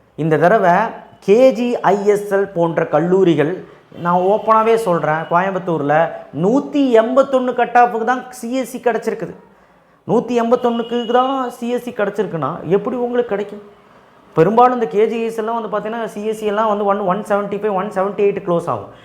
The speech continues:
இந்த தடவை ஒன் எயிட்டி ஒன்னு கிடைச்சிருக்கு. இது வந்து நான் பார்த்தது ஒரு இருபது சதவீத மாணவர்கள் தான் எங்கிட்ட வந்திருப்பாங்க. எங்கிட்ட கான்டாக்ட் பண்ணி,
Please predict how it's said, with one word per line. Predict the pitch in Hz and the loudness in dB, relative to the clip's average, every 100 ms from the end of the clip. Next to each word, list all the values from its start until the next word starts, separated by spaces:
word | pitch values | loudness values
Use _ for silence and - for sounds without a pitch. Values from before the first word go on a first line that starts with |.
| - - | -20 -8
இந்த | 147 | 2
தடவை | 247 208 | 2 4
ஒன் | 156 247 | 0 0
எயிட்டி | 220 254 - 285 | -4 -6 -6 -4
ஒன்னு | 254 | -4
கிடைச்சிருக்கு. | 233 180 175 131 - _ _ _ _ _ _ _ _ _ _ _ - - _ - - - - | -6 -8 -10 -14 -18 _ _ _ _ _ _ _ _ _ _ _ -20 -20 _ -20 -20 -20 -8
இது | 147 180 | -2 0
வந்து | 190 | 0
நான் | 220 190 | 0 2
பார்த்தது | 180 196 208 214 196 220 226 - - - - | 4 2 2 0 4 4 2 -4 -14 -20 -4
ஒரு | 165 170 170 160 156 | 2 4 6 4 2
இருபது | 190 233 233 | 2 4 2
சதவீத | 214 196 196 | 0 -2 -2
மாணவர்கள் | 180 190 202 190 202 | 0 2 2 0 -2
தான் | 208 | -2
எங்கிட்ட | 185 190 185 | -4 0 0
வந்திருப்பாங்க. | 170 165 147 117 - - _ _ _ | 0 -2 -4 -6 -14 -20 _ _ _
எங்கிட்ட | 147 165 185 202 175 - - - | -6 -2 2 4 2 -4 -8 0
கான்டாக்ட் | 175 180 175 | 0 0 -2
பண்ணி, | 175 175 202 214 | -4 -4 -6 -10